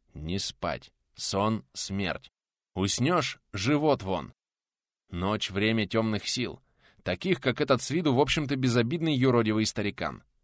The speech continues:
Потому не спать. Бодрствовать, но не показывать виду. Шевельнешься и дать знать, что разгадал план пришельца, и сердце от ножа не уберечь. А в том, что наемник,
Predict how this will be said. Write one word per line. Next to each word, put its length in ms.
Потому 540
не 160
спать. 400
Бодрствовать, 840
но 160
не 120
показывать 600
виду. 280
Шевельнешься 760
и 200
дать 240
знать, 240
что 160
разгадал 460
план 280
пришельца, 600
и 140
сердце 420
от 100
ножа 300
не 100
уберечь. 540
А 160
в 80
том, 200
что 160
наемник, 640